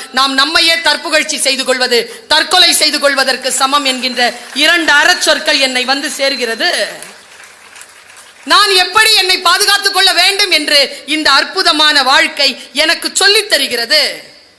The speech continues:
நான் இப்படி சொல்கிறேன், நம்முடைய வாழ்க்கை நமக்கு வாய்ப்புகளைத்தான் தரும், வெற்றிகளை தராது. அதை வாய்ப்புகளை வெற்றிகளாக மாற்றிக்கொள்வது, அந்த விஷயத்தை நாம் எப்படி புரிந்து கொள்கிறோம் என்பது. நிறைய பேருக்கு வீட்டுல மனைவி இருக்காங்கல்ல,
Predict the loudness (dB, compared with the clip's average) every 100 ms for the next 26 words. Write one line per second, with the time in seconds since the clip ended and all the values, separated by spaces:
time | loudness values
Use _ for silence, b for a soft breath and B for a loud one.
0 | _ _ b b 0 0 0 0 2 2
1 | 0 0 -4 -8 -16 _ _ _ B B
2 | -2 0 2 2 2 4 2 2 -2 -2
3 | -4 -6 -2 0 0 0 2 2 0 0
4 | 0 0 2 0 2 0 0 -2 -10 -10
5 | -8 -4 0 2 2 0 0 2 2 0
6 | -4 -6 -4 -2 -2 0 0 0 -2 0
7 | 2 2 -2 0 0 2 0 0 0 0
8 | -4 -6 -4 -4 0 0 -2 -6 -4 -2
9 | -4 -4 -2 -2 0 0 0 0 -2 -2
10 | -2 -2 -4 -4 -4 -4 -4 -4 -4 -6
11 | -10 -14 -16 -20 _ _ _ _ _ _
12 | _ _ _ -6 0 2 2 2 2 0
13 | -2 0 0 0 -4 -4 -4 -2 -4 -6
14 | -4 -4 -2 -2 -4